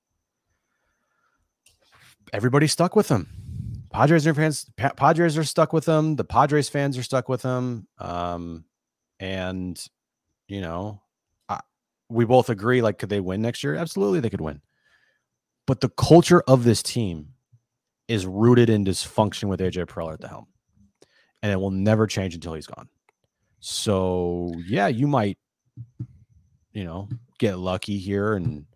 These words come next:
win a couple years just because you got all this fucking talent. Um, but again, <laughs> yeah, doesn't, doesn't prove to me that you know how to build a winner.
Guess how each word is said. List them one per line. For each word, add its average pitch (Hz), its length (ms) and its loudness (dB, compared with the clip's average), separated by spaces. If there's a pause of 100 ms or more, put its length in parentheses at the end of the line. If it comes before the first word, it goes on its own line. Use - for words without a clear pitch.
(520)
win 98 240 -2
a 98 40 -2
couple 98 320 -2
years 95 340 -2
just 87 180 -12
because 92 360 -6
you 87 60 -10
got 95 220 -2
all 92 160 -2
this 82 100 -8
fucking 92 320 -6
talent. 98 440 -6 (960)
Um, 85 500 -10 (720)
but 120 120 6
again, 104 440 0 (320)
<laughs> - 320 -20
yeah, 113 300 -10 (920)
doesn't, 107 340 -6
doesn't 107 260 0
prove 123 220 2
to 110 80 -6
me 113 100 2
that 110 100 0
you 107 60 -2
know 110 100 2
how 107 80 4
to 101 80 0
build 104 180 0
a 92 40 -4
winner. 120 400 -2